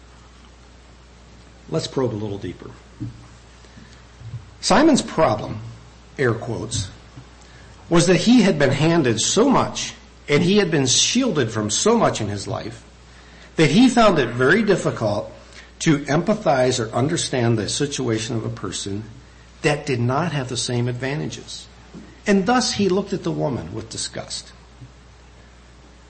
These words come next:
And Paul talks about this. He talks about it in Ro-, in Romans. He said,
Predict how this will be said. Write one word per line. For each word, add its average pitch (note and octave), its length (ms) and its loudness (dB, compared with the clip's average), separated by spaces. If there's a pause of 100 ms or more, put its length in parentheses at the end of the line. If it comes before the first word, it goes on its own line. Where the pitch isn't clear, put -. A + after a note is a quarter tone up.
(720)
And F#3+ 160 -2
Paul A#3+ 240 -6
talks C3 300 -6
about G#2 320 -8
this. - 280 -10
He D3 140 -4
talks D3 240 -4
about C#3+ 200 -2
it C#3+ 100 -2
in C#3+ 100 -4
Ro-, F3 320 -6
in C3+ 180 0
Romans. E3 300 -4
He A#2+ 80 -4
said, B2+ 240 0